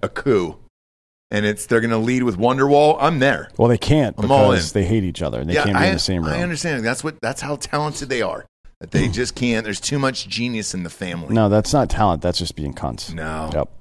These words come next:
Speaker 1: No, they're amazing humans, and they've brought the world together with their songs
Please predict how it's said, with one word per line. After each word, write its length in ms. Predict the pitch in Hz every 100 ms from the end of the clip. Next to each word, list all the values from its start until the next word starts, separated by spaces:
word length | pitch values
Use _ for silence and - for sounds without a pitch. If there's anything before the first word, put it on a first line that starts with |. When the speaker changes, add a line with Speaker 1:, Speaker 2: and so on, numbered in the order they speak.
| -
Speaker 1:
No, 200 | - 85
they're 200 | 95 101
amazing 520 | 107 139 190 185 190
humans, 500 | 131 117 113 113 101
and 180 | 95 101
they've 300 | 98 87 -
brought 240 | 135 143
the 80 | 113
world 300 | 110 117 110
together 420 | - 98 95 98
with 140 | 87 82
their 100 | 78
songs 640 | - 110 123 143 151 -